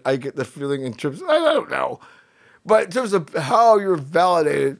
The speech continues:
by, by being able to be a champion and when you don't, right? Flip side of it, P S G and its lofty ambitions, you know, because these two segments kinda tie together. Like, well, on the one hand,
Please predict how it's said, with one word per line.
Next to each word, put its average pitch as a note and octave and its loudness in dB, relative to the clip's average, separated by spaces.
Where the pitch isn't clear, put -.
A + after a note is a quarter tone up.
by, D3 2
by D3 0
being F3+ -4
able C#3+ 0
to C3 -8
be C#3 -8
a B2+ -2
champion B2+ -6
and B2+ -6
when F#3 0
you E3 -8
don't, B2+ -4
right? D3 0
Flip B3+ 2
side G3 4
of F3 2
it, - -10
P F#3+ -2
S F3+ 0
G F3+ -8
and E3+ -2
its F#3 -8
lofty D3 -2
ambitions, C3+ -6
you A2 -8
know, A#2 -4
because A2+ -12
these B2+ -8
two C#3 -6
segments B2 -8
kinda B2 -10
tie B2+ -8
together. B2 -8
Like, B2 -8
well, E3 4
on E3+ 0
the F#3 2
one G#3+ 2
hand, E3+ -4